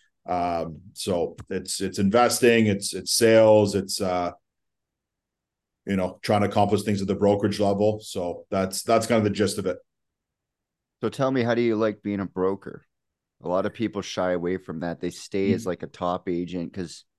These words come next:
Speaker 2: I don't know, I, I'm always saying to top agents, "Why don't you be, start a brokerage? Why don't you start a brokerage?" And they're like,
Speaker 1: Yeah.
Speaker 2: "Nah," you know?
Speaker 1: Yeah. So to, to be, uh,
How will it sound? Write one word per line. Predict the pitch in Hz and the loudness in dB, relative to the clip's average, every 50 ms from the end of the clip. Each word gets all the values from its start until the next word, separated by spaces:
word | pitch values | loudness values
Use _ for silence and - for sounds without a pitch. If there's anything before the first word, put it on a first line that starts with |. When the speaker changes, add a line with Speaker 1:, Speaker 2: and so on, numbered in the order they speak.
| _ _ _ _ _ _ - - - - _ _ _ _ - | _ _ _ _ _ _ -20 -18 -18 -20 _ _ _ _ -6
Speaker 2:
I | 90 92 | -4 -2
don't | 95 101 104 | 0 0 0
know, | 107 98 | 2 2
I, | 92 90 92 101 104 | 2 2 2 2 2
I'm | 101 98 92 104 101 104 | 2 2 2 0 0 0
always | 104 107 110 110 110 - | 0 0 0 0 -2 -4
saying | - 120 113 104 | -4 -4 -4 -4
to | 98 | -6
top | 92 - 101 95 95 - 110 | -4 -2 -2 -2 0 0 -2
agents, | 104 101 90 98 90 - - | -4 -2 -4 -6 -8 -6 -6
"Why | 101 98 110 131 | -4 -2 -2 -2
don't | 143 143 143 | -2 -2 -4
you | 165 151 | -8 -8
be, | 143 151 | -8 -10
start | 143 - - 139 139 | -10 -6 -6 -4 -4
a | 147 | -4
brokerage? | - 147 139 147 147 - - - 180 - | -4 -4 -6 -6 -6 -4 -4 -4 -4 -4
Why | - 110 | -6 -6
don't | 123 135 | -6 -8
you | - - | -12 -8
start | - 135 120 120 | -6 -6 -6 -6
a | |
brokerage?" | 107 - 123 127 143 - - 104 92 85 - | -6 -6 -6 -6 -6 -4 -4 -4 -4 -4 -6
And | 92 95 | -6 -4
they're | 92 92 | -2 -2
like, | 92 90 87 104 104 | 0 0 0 0 2
Speaker 1:
Yeah. | 104 104 98 90 | 0 0 0 -2
Speaker 2:
"Nah," | 92 92 95 95 92 92 92 90 87 90 | -6 -6 -8 -8 -6 -6 -6 -6 -8 -8
you | 87 85 80 | -10 -10 -10
know? | 80 85 90 92 90 90 92 _ _ _ _ _ _ _ _ _ _ _ _ | -10 -8 -8 -8 -10 -12 -14 _ _ _ _ _ _ _ _ _ _ _ _
Speaker 1:
Yeah. | 123 123 113 107 | 4 4 6 6
So | 107 127 117 | 4 0 2
to, | 107 139 135 - | 4 4 2 4
to | - 127 | 2 2
be, | 117 120 120 117 117 113 | 4 4 4 4 4 4
uh, | 110 110 107 104 101 101 98 | 4 4 4 2 2 2 0